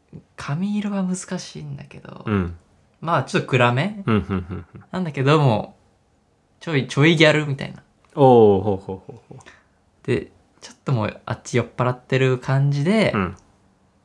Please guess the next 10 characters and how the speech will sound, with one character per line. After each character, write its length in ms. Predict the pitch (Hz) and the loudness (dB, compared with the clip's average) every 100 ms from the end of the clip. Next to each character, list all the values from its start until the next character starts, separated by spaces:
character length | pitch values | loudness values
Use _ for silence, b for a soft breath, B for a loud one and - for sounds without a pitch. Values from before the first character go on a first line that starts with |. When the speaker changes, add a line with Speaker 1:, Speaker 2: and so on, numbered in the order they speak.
| _ _ - | _ _ -14
Speaker 1:
も 300 | 107 - _ _ _ _ _ _ _ _ 143 | -14 -14 _ _ _ _ _ _ _ _ -14
う、 40 | |
「お 40 | |
兄 200 | 113 143 | -10 -8
さ 360 | 139 - - - | -8 -6 -2 -2
ん」 80 | - | -4
み 60 | 139 | -8
た 100 | - | -12
い 40 | |
な。 120 | - | -12